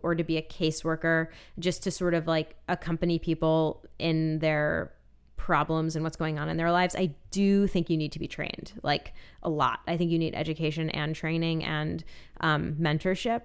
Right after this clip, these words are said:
And so if you have any interest in that whatsoever, I would definitely prioritize studying that in school,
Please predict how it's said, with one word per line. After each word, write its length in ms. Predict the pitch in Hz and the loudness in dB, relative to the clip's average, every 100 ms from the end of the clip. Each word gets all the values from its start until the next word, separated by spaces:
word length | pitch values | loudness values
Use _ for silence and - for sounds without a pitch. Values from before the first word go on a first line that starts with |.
| - | -2
And 160 | 180 175 | 2 2
so 460 | - 175 170 165 - | 4 6 6 6 4
if 140 | 185 196 | 2 4
you 80 | 247 | 4
have 120 | - | 4
any 300 | 175 175 170 | 2 4 4
interest 300 | 160 165 156 | 0 -2 -2
in 60 | 160 | 0
that 140 | 156 | 2
whatsoever, 640 | 160 156 160 147 147 165 165 | 0 0 0 2 2 2 4
I 60 | 175 | 2
would 200 | 156 - | 0 0
definitely 440 | 170 - - 160 | 0 0 -2 -2
prioritize 960 | 156 160 147 151 151 147 143 139 - - - - - - - - - - - | -2 0 0 0 0 0 0 -2 -4 -8 -10 -16 -20 -20 -20 -20 -20 -16 -10
studying 540 | - - 170 156 151 | -2 2 4 4 2
that 240 | 151 143 - | 0 0 0
in 140 | 156 | 0
school, 600 | - - 156 165 196 220 | -2 0 2 2 0 0